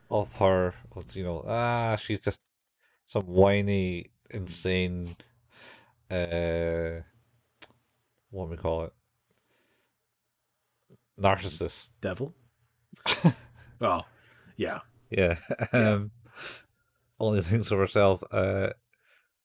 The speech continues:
Speaker 1: that's, that's that. Uh, and then I suppose you'd have, um, what's her name from Perfect Blue? She was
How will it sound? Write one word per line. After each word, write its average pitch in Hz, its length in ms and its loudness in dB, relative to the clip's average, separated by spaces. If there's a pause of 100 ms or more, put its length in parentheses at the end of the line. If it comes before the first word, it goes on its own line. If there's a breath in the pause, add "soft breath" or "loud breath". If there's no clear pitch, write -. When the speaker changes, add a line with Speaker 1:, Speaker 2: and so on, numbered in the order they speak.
(1200)
Speaker 1:
that's, 143 320 -2 (340)
that's 143 240 -2
that. 104 380 0
Uh, 113 1080 2 (1000 loud breath)
and 120 180 -6
then 127 180 0
I - 40 0
suppose 139 480 -4
you'd 123 200 -2
have, 113 300 6
um, 92 400 2 (320)
what's 117 300 -6
her 113 80 -6
name 110 240 -2
from 92 380 0 (1900 soft breath)
Perfect 113 420 0 (280)
Blue? 135 260 4 (760)
She 135 220 -4
was 135 280 -2